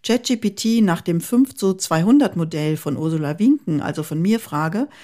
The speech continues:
dann sagt Chat G P T nicht, was richtig wäre, "Tut mir leid, gibt es nicht." Chat G P T erklärt mir das Modell in allen Feinheiten.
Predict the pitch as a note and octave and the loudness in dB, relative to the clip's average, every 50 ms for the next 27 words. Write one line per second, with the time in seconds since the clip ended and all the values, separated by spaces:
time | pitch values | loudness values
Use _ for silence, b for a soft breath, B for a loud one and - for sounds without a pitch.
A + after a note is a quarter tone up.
0 | B B B B F#3+ G3 A#3+ B3 A3 F#3+ F#3+ G3+ G3 - - G3 F#3 F#3 - - | B B B B 2 4 4 6 6 4 2 2 0 -2 0 0 0 0 -2 -8
1 | E3+ - D#3+ D#3+ - D#3+ D3 D3 D3 D#3+ G3+ C4 - - - - C#3+ D3 - - | -6 -6 -8 -6 -4 -2 0 0 2 2 0 0 -2 -6 -8 -6 -6 -6 -4 -6
2 | D3 C#3 - - F#3+ G3+ - F#3 F#3 G3 G#3 A3 B3+ C#4 C#4 - - F3 D#3+ - | -6 -6 -4 -6 -6 -6 -2 0 0 0 2 0 0 -2 -2 -4 -6 -6 -4 -2
3 | D#3+ D3 D3 C#3+ C#3+ C#3+ - - - C#3 - - - A3 A3 - A#3+ C#4 F#4 F#4 | -2 -2 0 0 -2 -4 -4 -6 -8 -8 -6 -4 -6 -6 -2 2 2 2 2 0
4 | - _ _ B B B B B B B B B - - A3 A3 A3 - C4 B3 | -6 _ _ B B B B B B B B B 0 0 0 2 2 -2 -2 0
5 | - G3+ G3+ - - G#3 A#3 B2 A2 - - - E3 E3+ F3 F3 F3 G3+ G3 E3+ | -2 -4 -2 0 0 0 2 2 0 -2 -2 0 2 2 2 2 0 -2 -2 0
6 | E3 E3 - - F#3+ G3 F3+ F3 D3+ C3+ C3 C3 B2+ - _ _ _ - E3+ D#3 | 0 -2 -2 -2 -2 -2 0 0 0 0 0 -2 -4 -10 _ _ _ -6 -6 -4
7 | - - E3+ E3+ F3+ F#3+ G#3 G#3 - D#3 C3 B2+ C3 C#3+ D#3+ - - - - - | -4 -2 0 2 4 4 2 2 0 -2 -2 -2 -2 -4 -8 -12 -16 -16 -16 -16
8 | - G3 | -16 -16